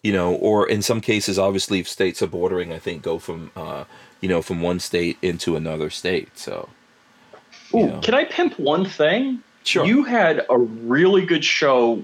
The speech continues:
Speaker 2: with Joe, Shooting Gallery New England,
Speaker 1: Mm-hmm.
Speaker 2: Sunday night.
Speaker 1: Okay.
Speaker 2: That, that was, I, I thought Joe asked a lot of good questions. There was a lot of,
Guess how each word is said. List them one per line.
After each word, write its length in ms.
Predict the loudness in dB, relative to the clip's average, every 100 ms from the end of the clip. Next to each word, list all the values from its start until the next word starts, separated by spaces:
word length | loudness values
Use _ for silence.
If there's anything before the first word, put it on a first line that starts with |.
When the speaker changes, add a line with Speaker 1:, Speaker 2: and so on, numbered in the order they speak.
| 0
Speaker 2:
with 320 | 2 2 -4
Joe, 320 | -2 2 2
Shooting 340 | 2 0 0 0
Gallery 340 | 2 2 2
New 180 | 2 0
England, 640 | 0 -2 -4 -4 -8 -12 -12
Speaker 1:
Mm-hmm. 100 | -6
Speaker 2:
Sunday 380 | -2 0 2 0
night. 260 | 0 -4 -6 -16 _ _ -4
Speaker 1:
Okay. 240 | 0 0 -2 _ _ _ 2
Speaker 2:
That, 300 | 4 4 4
that 200 | 4 4
was, 420 | 4 4 2 2
I, 500 | 2 4 2 0 0
I 60 | 0
thought 260 | 0 0
Joe 260 | 2 4 4
asked 260 | 4 2
a 60 | 0
lot 200 | 2 2
of 60 | 2
good 140 | -2
questions. 680 | 0 0 2 0 -2 -2 -2
There 80 | -4
was 100 | -2
a 40 |
lot 220 | 2 2 2
of, 180 | 0